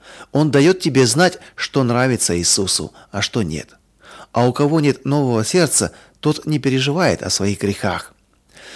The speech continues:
Сатана хочет, чтобы ты служил ему, и старается смутить тебя, вселить в сердце сомнение, недоверие Господу. Конечно, христианский путь узкий и трудный,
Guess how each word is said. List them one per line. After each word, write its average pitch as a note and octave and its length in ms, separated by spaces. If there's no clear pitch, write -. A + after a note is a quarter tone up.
Сатана E3+ 380
хочет, E3+ 420
чтобы C3+ 340
ты C3+ 120
служил C#3 460
ему, A#2 340
и C3+ 80
старается B2+ 680
смутить C#3+ 580
тебя, G2 460
вселить D#3+ 440
в - 40
сердце C#3 360
сомнение, C3+ 800
недоверие A#2 600
Господу. G#2 680
Конечно, D3 440
христианский C3 640
путь B2+ 460
узкий A2+ 520
и A2+ 40
трудный, F#2+ 640